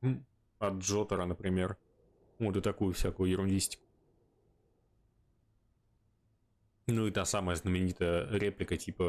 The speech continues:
«О, ты что, подходишь ко мне?» <laughs>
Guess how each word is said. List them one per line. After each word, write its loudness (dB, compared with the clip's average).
«О, 0
ты -2
что, -2
подходишь -2
ко -6
мне?» 0
<laughs> -4